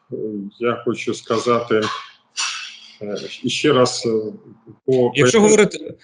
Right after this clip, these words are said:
Speaker 2: да, якщо говоримо про харківський напрямок, зокрема
Speaker 1: Тобто,
Speaker 2: про
Speaker 1: так.
Speaker 2: Вовчанськ, так.
Speaker 1: Е, значить,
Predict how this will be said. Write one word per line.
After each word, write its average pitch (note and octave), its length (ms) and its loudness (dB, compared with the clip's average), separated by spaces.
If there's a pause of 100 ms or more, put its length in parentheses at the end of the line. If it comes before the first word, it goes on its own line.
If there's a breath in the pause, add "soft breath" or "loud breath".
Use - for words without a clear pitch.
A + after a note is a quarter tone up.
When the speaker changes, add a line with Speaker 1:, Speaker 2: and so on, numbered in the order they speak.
(100)
Speaker 2:
да, C#3 160 6
якщо C3 260 6
говоримо F#3 420 4
про D#3+ 140 0
харківський A#2+ 680 2
напрямок, B2+ 540 2
зокрема C3 500 4
Speaker 1:
Тобто, B2 60 -2
Speaker 2:
про A#2 200 2
Speaker 1:
так. G#2+ 200 4
Speaker 2:
Вовчанськ, A#2 480 -2
так. F2+ 340 -2
Speaker 1:
Е, E3 60 0 (840)
значить, B2+ 380 -6